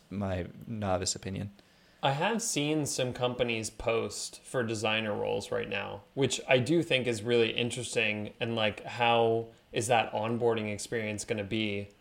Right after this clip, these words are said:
Speaker 1: Yeah.
Speaker 2: Considering the state of things. But, um,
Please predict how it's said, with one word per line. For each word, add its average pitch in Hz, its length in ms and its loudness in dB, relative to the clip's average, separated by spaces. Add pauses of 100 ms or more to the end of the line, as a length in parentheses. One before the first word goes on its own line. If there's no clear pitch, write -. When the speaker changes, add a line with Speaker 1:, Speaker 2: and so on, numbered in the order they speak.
(100)
Speaker 1:
Yeah. 101 180 2 (320)
Speaker 2:
Considering 110 800 2 (1000)
the 139 200 0
state 131 380 6
of 117 120 2
things. 107 680 0 (640)
But, 123 360 8
um, 110 600 4